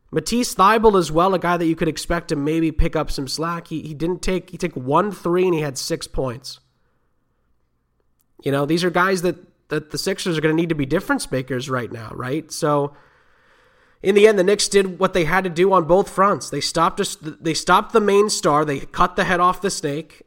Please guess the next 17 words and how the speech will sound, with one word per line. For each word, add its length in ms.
and 220
then 420
they 200
made 280
sure 640
that 180
the 60
supporting 520
cast 480
didn't 320
do 220
enough 560
to 100
help 240
the 80
second 380
star. 420